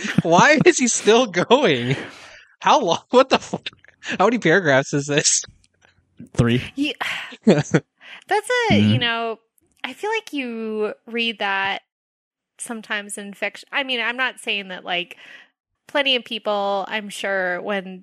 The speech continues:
Speaker 3: they have sex, especially the first time, it might be uncomfortable or painful. But I feel like that's
Speaker 2: Yeah.
Speaker 3: featured in fiction quite a lot, where, like, someone's first time, it, like, they bleed a lot, or it's, like, extremely painful, or,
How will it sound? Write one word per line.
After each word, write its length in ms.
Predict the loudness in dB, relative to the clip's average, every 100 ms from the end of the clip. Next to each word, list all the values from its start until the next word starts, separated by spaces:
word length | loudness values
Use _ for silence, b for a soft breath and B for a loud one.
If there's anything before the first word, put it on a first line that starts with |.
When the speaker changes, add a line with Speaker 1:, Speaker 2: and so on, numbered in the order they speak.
| _ -6
Speaker 3:
they 200 | -4 -2
have 220 | -4 -8
sex, 400 | -8 -8 -8 -10
especially 540 | -8 -8 -10 -10 -10
the 140 | -10 -10
first 320 | -10 -10 -8
time, 200 | -8 -6
it 140 | -8
might 240 | -8 -10 -10
be 200 | -10 -10
uncomfortable 640 | -10 -12 -12 -8 -6 -6
or 100 | -6
painful. 640 | -8 -8 -8 -8 -10 -8 -6
But 140 | -4
I 60 | -4
feel 160 | -2
like 180 | -4 0
that's 240 | 0 0
Speaker 2:
Yeah. 40 | -4
Speaker 3:
featured 400 | -6 -2 -2 -2
in 140 | -6
fiction 560 | -6 -8 -6 -6 -6 -6
quite 240 | -4 0
a 60 | 0
lot, 480 | 0 0 -2 -4 -4
where, 380 | 0 0 0
like, 360 | -2 -2 -4 -10 b b b b _
someone's 520 | -6 -4 -4 -6 -6
first 340 | -6 -6 -6 -8
time, 500 | -4 -4 -4 -6 -8
it, 140 | -6
like, 200 | -6 -6 _ -4
they 120 | -4
bleed 400 | -2 -2 -2 -2
a 40 |
lot, 640 | -2 0 0 0 -2 -2 -4
or 160 | -4 -4
it's, 280 | -6 -8 -6
like, 320 | -4 -6 -12
extremely 680 | -12 -10 -4 -4 -2 -4 -6
painful, 500 | -6 -10 -10 -8 -4
or, 600 | -2 -2 -2 -2 -2